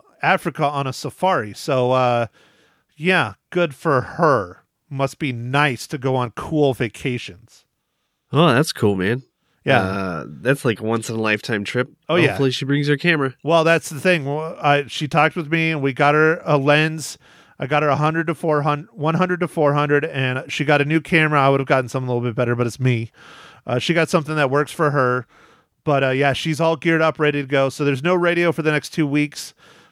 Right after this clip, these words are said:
Speaker 1: But, uh, doesn't mean the podcast isn't gonna be here because it will. So,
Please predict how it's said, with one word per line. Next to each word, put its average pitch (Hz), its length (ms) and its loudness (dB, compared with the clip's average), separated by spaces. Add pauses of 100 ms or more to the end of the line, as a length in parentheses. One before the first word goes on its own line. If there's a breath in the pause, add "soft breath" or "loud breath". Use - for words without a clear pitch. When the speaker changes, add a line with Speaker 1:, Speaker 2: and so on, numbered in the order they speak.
(180 soft breath)
Speaker 1:
But, 139 280 2
uh, 135 380 2 (380)
doesn't 160 260 0
mean 170 140 -4
the 147 80 0
podcast 160 640 -2
isn't 131 340 -6
gonna 135 180 0
be 120 140 -8
here 123 180 0
because 123 280 -2
it 117 140 -4
will. 123 360 -2 (600)
So, 123 420 0